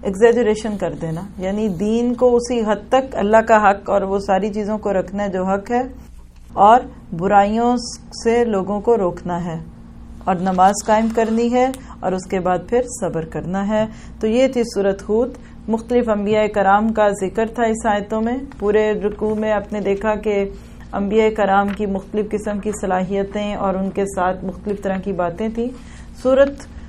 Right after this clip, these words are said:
बकरा में हमने पढ़ा था, "ला नुफर्रिकु बैन अहदिम मिनहुम।" अल्लाह ताला ने कहा कि बंदा मोमिन का अकीदा क्या होता है कि वो किसी नबी से किसी के साथ फ़र्क नहीं पड़ता। तो अब लिहाजा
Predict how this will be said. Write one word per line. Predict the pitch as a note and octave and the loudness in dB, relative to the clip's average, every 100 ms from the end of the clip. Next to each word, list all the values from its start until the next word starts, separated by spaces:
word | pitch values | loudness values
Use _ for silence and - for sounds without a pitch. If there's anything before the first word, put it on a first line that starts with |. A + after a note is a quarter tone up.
| - - | -16 -2
बकरा | G3 G3+ A3+ A3+ | 0 2 4 4
में | A3+ | 2
हमने | G#3 G3+ G#3+ | 0 0 2
पढ़ा | G3+ G3+ G#3 | 4 4 2
था, | A3+ | 2
"ला | G#3+ G3 G3+ | 4 6 6
नुफर्रिकु | G3 G3 - A3+ A#3 A3+ A#3+ A3+ | 4 -2 0 0 2 0 0 0
बैन | F#3+ G#3 A3+ G#3 | 2 2 2 0
अहदिम | - G3 - G3+ G3 F#3+ | 0 0 0 -4 -2 -4
मिनहुम।" | F3+ F3+ E3+ D#3+ D3+ - - - - - | -4 -4 -4 -4 -6 -10 -16 -16 -16 -2
अल्लाह | G#3 A3+ | 4 4
ताला | G#3+ G#3+ | 6 6
ने | A3 A3 | 6 6
कहा | G#3 G#3+ | 8 8
कि | G#3+ A3 | 8 4
बंदा | G3+ G3+ G#3 | 4 4 2
मोमिन | G3 G3 G#3 A3 | 2 0 -2 -2
का | G#3 G#3+ | 0 0
अकीदा | G#3 F#3+ G3+ G3 G#3+ | 0 -2 -2 0 0
क्या | G#3+ G#3 | 0 -2
होता | G3+ A3 | 0 -2
है | |
कि | A3 A3+ | 0 0
वो | A3+ | 0
किसी | A3+ A#3 B3+ A#3+ | -2 -4 -2 0
नबी | G#3 F#3+ A3 | 0 0 -2
से | A3 G#3+ | -2 -2
किसी | G3+ F#3+ G#3+ | -4 -6 -8
के | - G#3 | -6 -4
साथ | G3+ G#3 | -4 -2
फ़र्क | G3 F#3+ F#3+ | -2 -2 -2
नहीं | G3+ A3+ | -2 -2
पड़ता। | A3+ A3 A3 B3+ B3+ - - - | 0 0 2 2 2 -12 -16 -4
तो | |
अब | G#3 G3+ | -2 0
लिहाजा | G3+ G3 F#3+ G#3+ | 2 2 2 0